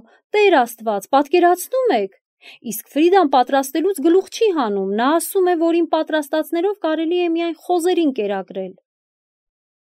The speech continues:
Մանչուկը լսում էր շունչը պահած, որովհետև այդ ամենը նրան շատ էր հետաքրքրում։ Նա քիչ էր մնում մոռանար Կառլսոնի մասին, որը թաքնված էր արկղի մեջ, բայց հանկարծ,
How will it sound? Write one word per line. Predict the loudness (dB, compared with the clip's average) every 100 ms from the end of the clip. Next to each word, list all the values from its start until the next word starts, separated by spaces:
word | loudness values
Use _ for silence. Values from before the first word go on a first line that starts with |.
| _
Մանչուկը | -10 -8 -8 -6 -6
լսում | -6 -6 -6
էր | -6
շունչը | -6 -8 -6 -8
պահած, | -8 -8 -12 -18 _ _ _ _ _ -8
որովհետև | -2 0 0 -2 -2 -2
այդ | -4 -6
ամենը | -6 -2 -2 -2 -6 _ _ _
նրան | -6 -6 -6
շատ | -6 -8 -8
էր | -12
հետաքրքրում։ | -12 -14 -16 -18 _ -18 -16 -16 _ _ _ _ -10
Նա | -8
քիչ | -2 -2 0
էր | 0
մնում | 0 0 2 2
մոռանար | 0 -2 -2 -4 -6
Կառլսոնի | -8 -8 -12 -8 -6 -6
մասին, | -8 -6 -4 -4 -6 -20 _
որը | -8 -8
թաքնված | -8 -12 -10 -10 -8 -8
էր | -8 -8
արկղի | -10 -14 -12 -8
մեջ, | -8 -10 -18 _ _ _ _ _ _ -8
բայց | -8
հանկարծ, | -8 -10 -6 -4 -4 -8